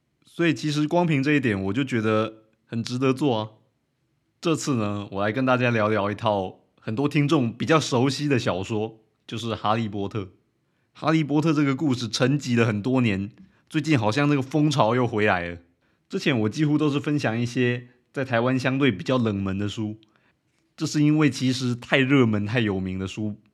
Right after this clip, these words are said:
不太好讲，因为很多人都看过，讲的要是跟网络上都一样的话，别人都会觉得，“啊，这人家都讲过了，你还讲什么？”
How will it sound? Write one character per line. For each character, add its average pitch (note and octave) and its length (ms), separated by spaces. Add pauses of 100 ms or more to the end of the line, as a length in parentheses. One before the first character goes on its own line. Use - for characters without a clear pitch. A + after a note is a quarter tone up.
(120)
不 - 80
太 A#2 180
好 F2+ 200
讲， E2+ 220 (840)
因 E3 100
为 F3 60
很 B2 140
多 C#3+ 160
人 G#2+ 80
都 A2 120
看 G#2+ 260
过， F#2+ 280 (840)
讲 A2 220
的 B2+ 120
要 D#3+ 120
是 D#3+ 160 (180)
跟 E3 160
网 A#2+ 200
络 D3+ 160
上 D3 200
都 C#3 200
一 A#2+ 80
样 C3 180
的 A#2 80
话， A#2 300 (360)
别 C3+ 140
人 C3+ 120
都 C#3 100
会 C#3+ 100
觉 B2 160
得 A2+ 300 (300)
，“啊， D3+ 80
这 F3+ 140
人 D3+ 120
家 E3 120
都 F3 120
讲 A2 260
过 C#3+ 220
了， A2+ 60
你 A2 120
还 A2 120
讲 B2 300
什 B2 140
么？” F2+ 220